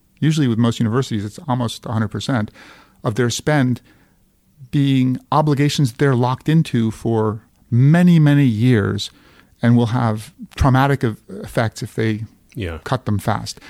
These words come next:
Speaker 1: Now, why is that important? Because if you have a big down year and you cannot adjust your spending quickly, you're guaranteeing that you're gonna be forced to spend
Speaker 2: Into principal.
Speaker 1: into principal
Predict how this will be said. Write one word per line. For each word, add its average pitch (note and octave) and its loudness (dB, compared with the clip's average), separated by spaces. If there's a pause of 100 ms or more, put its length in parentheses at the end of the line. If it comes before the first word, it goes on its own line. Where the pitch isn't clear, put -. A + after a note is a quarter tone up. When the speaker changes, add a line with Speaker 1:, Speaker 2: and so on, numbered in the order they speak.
(100)
Speaker 1:
Now, B2+ 2
why C#3 2
is F#3+ 2
that D#3 2
important? A2 -2
Because B2+ -2 (1120)
if - 0
you F#3+ 2
have E3 -2
a C3 2
big A#2 -2
down B2 0
year A2+ -2 (840)
and B2 4
you F#3 4 (100)
cannot F3 2
adjust B2+ -4
your A#2 -4
spending A#2 0
quickly, - -8 (960)
you're D#3+ 4
guaranteeing F#3+ 4
that D3 2
you're C3+ -2
gonna C#3+ 2
be C3+ -2
forced - -2
to C3+ -6
spend D3+ 0 (840)
Speaker 2:
Into G#2+ -4
principal. - -14 (200)
Speaker 1:
into C#3 2
principal A#2 -2